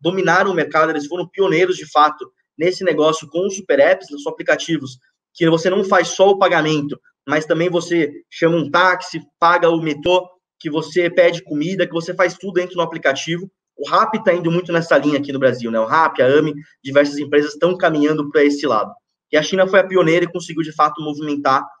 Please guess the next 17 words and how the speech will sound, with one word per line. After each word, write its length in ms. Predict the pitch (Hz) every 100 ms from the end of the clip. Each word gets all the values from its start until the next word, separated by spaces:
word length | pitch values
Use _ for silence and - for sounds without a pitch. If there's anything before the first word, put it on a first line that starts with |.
| _ _ -
ah, 240 | 127 127 123
um 80 | 147
grande 320 | 151 202 196
número 280 | 170 170 160
de 100 | 147
pessoas 520 | 147 143 147 151 147
pra 180 | - 147
esse 180 | 147 147
meio 200 | 139 143
de 100 | 139
pagamento. 420 | 139 143 123 95 _ _ _ _ _ _ _
Avançando 440 | 160 196 233 247 233
um 40 |
pouquinho, 340 | 170 - 220 185
falar 200 | 190 185
da 140 | 160
Índia. 420 | - 185 127 107